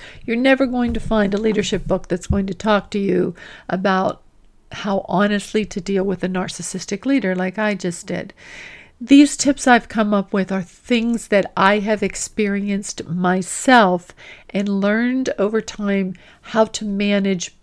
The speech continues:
better through trials and tribulations, through successes and failures. So allow yourself the same grace. We're all learning. We're learning every day until the day we die.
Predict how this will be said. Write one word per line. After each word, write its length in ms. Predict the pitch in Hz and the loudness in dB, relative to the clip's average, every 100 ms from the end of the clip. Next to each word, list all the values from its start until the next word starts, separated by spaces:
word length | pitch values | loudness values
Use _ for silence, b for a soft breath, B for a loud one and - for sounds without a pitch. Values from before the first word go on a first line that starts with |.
| - | 6
better 520 | 214 214 180 175 196 B B _ | 8 8 6 4 2 B B _
through 680 | - - 220 202 220 240 B B B B - - | -10 0 4 4 4 0 B B B B -16 -6
trials 420 | 190 160 208 214 | 0 2 2 0
and 140 | 226 | -2
tribulations, 880 | 254 240 247 254 269 - 233 190 - | 0 2 4 4 2 0 -2 -2 -4
through 300 | - 202 220 | -4 2 2
successes 840 | - 240 - - 196 196 220 214 | 2 -2 0 4 4 4 2 2
and 160 | 208 196 | 0 -4
failures. 800 | - 220 240 247 180 160 139 - B B B | -2 0 2 2 0 -2 -4 -8 B B B
So 420 | - - 294 277 - | -4 6 6 6 4
allow 440 | 277 269 277 294 | 2 4 6 4
yourself 760 | 320 320 302 - - 240 226 - | 0 2 2 2 4 4 4 2
the 120 | 233 | -2
same 420 | 220 - 214 190 | -2 0 0 0
grace. 600 | 180 180 156 127 - - - B B B B B B | -4 -2 0 -2 -8 -12 -14 B B B B B B
We're 240 | 247 294 | 4 8
all 280 | - 240 247 | 8 8 6
learning. 440 | 233 220 202 175 165 | 4 0 0 0 2
We're 180 | 226 | 4
learning 540 | 226 226 240 240 233 - - | 4 4 4 4 2 -2 4
every 380 | 240 240 262 247 | 6 6 4 6
day 320 | 240 226 233 | 6 6 4
until 260 | 202 - | 2 -2
the 100 | 208 | -2
day 300 | 196 202 202 | -2 0 0
we 160 | 196 208 | 0 -4
die. 420 | 175 175 170 - | -2 -2 -2 -6